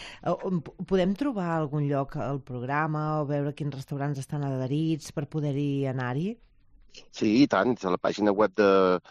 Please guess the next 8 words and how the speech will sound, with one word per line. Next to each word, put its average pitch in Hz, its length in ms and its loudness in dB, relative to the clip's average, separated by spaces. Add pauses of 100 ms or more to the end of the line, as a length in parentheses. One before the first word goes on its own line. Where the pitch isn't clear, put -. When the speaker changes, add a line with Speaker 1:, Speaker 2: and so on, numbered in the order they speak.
(240)
Speaker 2:
de 85 480 4
Turisme 90 320 -2
de 87 80 4
Roses, 98 380 2 (100)
visit 90 320 -4
roses 87 240 -2
punt 90 240 -6
cat, 117 220 2